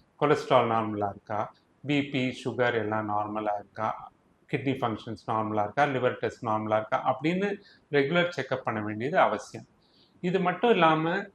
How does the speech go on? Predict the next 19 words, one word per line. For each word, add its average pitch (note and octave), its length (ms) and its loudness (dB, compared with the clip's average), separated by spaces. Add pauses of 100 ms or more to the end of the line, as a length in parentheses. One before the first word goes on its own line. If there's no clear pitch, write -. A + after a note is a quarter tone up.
(260)
நம்மளுக்கு C3 260 -2
வந்து D3 220 -2
கூட D#3 240 2
வந்து C3+ 380 0
கொரட்டை C#3 360 4
இருந்தாலோ, G#2+ 600 0
இல்ல A2+ 180 -4
டே B2 240 2
டைம்ல B2+ 440 -2
வந்து A2 260 -6
ரொம்ப C3+ 500 -4
டயர்டா A#2+ 460 2
இருக்கு, A2+ 260 -2
எனக்கு A2 420 -4
எப்பவும் B2 240 -6
தூக்கம் A2+ 320 -4
வருது, A2 380 -4 (440)
ஆ, A2+ 220 2
உட்காந்துட்டே B2+ 580 2